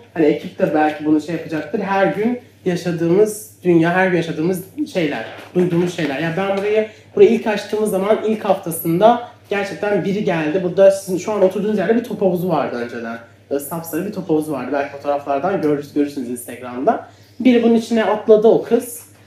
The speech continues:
ve şunu söyledi, bağırdı. "Ya çocukluğuma geri döndüm ben." dedi.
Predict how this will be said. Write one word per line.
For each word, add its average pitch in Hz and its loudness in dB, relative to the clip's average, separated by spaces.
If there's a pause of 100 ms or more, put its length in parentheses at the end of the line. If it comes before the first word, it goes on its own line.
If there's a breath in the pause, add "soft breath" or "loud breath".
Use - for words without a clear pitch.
(140)
ve 226 4 (440)
şunu 220 2
söyledi, 143 -2
bağırdı. 131 0
"Ya 220 6 (180)
çocukluğuma 226 4
geri 247 6
döndüm 226 6
ben." 190 4
dedi. 131 -4